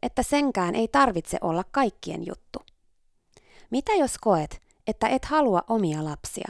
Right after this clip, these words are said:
mutta haluat koko sydämestäsi auttaa ja tukea maailman lapsia ja olla mukana ja tukena ystäviesi, sisarustesi ja lähipiirisi lasten polulla? Mitä jos järkevän ja turvallisen auton sijaan sydämesi säihkyisi ja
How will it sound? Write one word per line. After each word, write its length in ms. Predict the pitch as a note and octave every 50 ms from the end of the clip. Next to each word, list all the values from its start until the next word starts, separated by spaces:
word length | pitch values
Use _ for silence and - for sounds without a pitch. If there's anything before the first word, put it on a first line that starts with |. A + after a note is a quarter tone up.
| - _ _ _ _
mutta 220 | - G#3 - - G#3
haluat 400 | F3 A#3 C#4 C4+ A#3 F#3 E3 -
koko 300 | - C4 C4 - B3+ A#3+
sydämestäsi 680 | - C#4+ C#4+ C4 G3 E3+ D#3 D#3 - - D#3+ - - -
auttaa 460 | - - A3+ F#3+ E3+ - - D#3+ D#3
ja 120 | D#3 D#3 E3
tukea 420 | - - A#3 - - F3 E3 E3+
maailman 520 | G3 A#3+ C#4 C#4 B3 F#3 D#3+ D#3 D3+ D3+ D#3
lapsia 460 | D#3 D3+ - - - - - - - - - - - - - -
ja 80 | - -
olla 180 | C4 C4 B3
mukana 460 | B3+ C4+ D4 C#4+ - G3+ E3+ E3 D#3+
ja 120 | E3 E3 E3+
tukena 400 | - A3+ A3 - F3+ E3 D#3+ - -
ystäviesi, 760 | B3 B3 - - - G#3 F#3 F#3 F3+ F3 E3+ - F#3 F3 - - - -
sisarustesi 840 | - B3+ B3+ - - E3+ E3 D#3+ D#3+ D#3 - - D#3+ - - D#3+ - - - -
ja 120 | - A#3
lähipiirisi 640 | B3+ C4+ A#3 A3 F3 - - D#3 D#3 D#3+ D#3 - E3
lasten 420 | E3+ E3 D#3 - - - D3+ D3 -
polulla? 500 | - D3+ D3+ D3+ D#3 - F3 F#3+ G3+ G3+ - - _ _ _ _ _ _ _ _ _ _ _ _ _ _ _ _ _ _ _ _ _ - - - - - -
Mitä 240 | - C#4 - - D4+
jos 220 | C4+ G#3+ F#3 -
järkevän 580 | A3 B3 B3 C4 C4+ - - - E3 D#3+ D#3 D#3
ja 100 | D#3+ E3
turvallisen 760 | - A#3 A#3+ B3 A3+ E3+ D#3 D3+ D3+ D3+ D3+ - D#3 D#3+ -
auton 400 | - G#3 G3 E3+ - E3 D3+ C#3+
sijaan 380 | - - F#3 E3 D#3 C#3+ C#3+ D3
sydämesi 440 | - G#3 G#3+ F#3 E3 D#3 D3 D#3 D3+
säihkyisi 680 | - G#3+ G3+ G#3 G3 D#3+ - - - D3 C#3+ - -
ja 80 | D#3